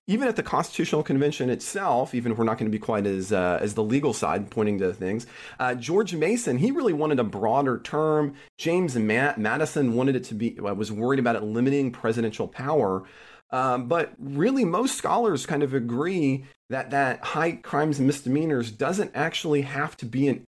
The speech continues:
actual crime per se. I mean, even John Jay in Federalist number sixty-four argues just the threat of it is gonna try to kind of help hold presidents accountable.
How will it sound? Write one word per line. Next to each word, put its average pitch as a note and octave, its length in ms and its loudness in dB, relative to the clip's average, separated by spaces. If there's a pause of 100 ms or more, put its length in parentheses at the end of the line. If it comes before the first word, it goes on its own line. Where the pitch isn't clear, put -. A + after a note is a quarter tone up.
actual B2+ 500 -2
crime B2+ 560 2
per B2+ 220 0
se. C3 500 -2 (300)
I A#2+ 40 -4
mean, C3 120 2
even D#3 240 2
John C3+ 320 2
Jay B2+ 260 2
in B2+ 100 2
Federalist A#2 540 0
number A#2+ 240 -2
sixty-four C3+ 760 -2 (340)
argues D3+ 340 0
just D3+ 180 -4
the B2 100 0
threat D#3 420 -2
of F#2+ 100 0
it E2+ 240 0 (220)
is - 140 -4
gonna C3+ 140 2
try C#3 180 0
to G#2+ 140 0 (160)
kind C3+ 140 -2
of - 60 -4 (160)
help F3 240 0
hold D#3 480 0
presidents C#3 720 0 (240)
accountable. D#3+ 800 0